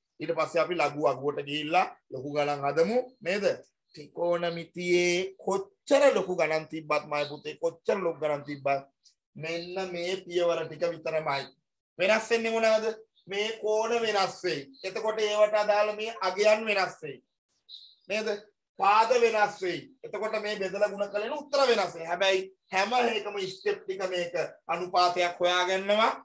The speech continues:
ඒවට මේ තුන ආදේශ කරනවා.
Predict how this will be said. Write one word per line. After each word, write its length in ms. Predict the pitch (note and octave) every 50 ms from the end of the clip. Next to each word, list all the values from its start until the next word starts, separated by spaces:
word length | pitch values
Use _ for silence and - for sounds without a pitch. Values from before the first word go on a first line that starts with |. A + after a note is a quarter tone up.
| _ _ _ _ _ _ _ _ _ _ _ _ _ -
ඒවට 380 | E3+ F3+ F#3 F#3 F#3 F#3 F#3+ F3+
මේ 220 | F3+ F3+ F3+ F3+
තුන 120 | F3 F3
ආදේශ 460 | F3 E3 D#3+ D#3 D3+ E3 D#3+ D3 F3 E3+
කරනවා. 460 | F3+ F#3 F3+ F#3 G3+ A3+ C4+ -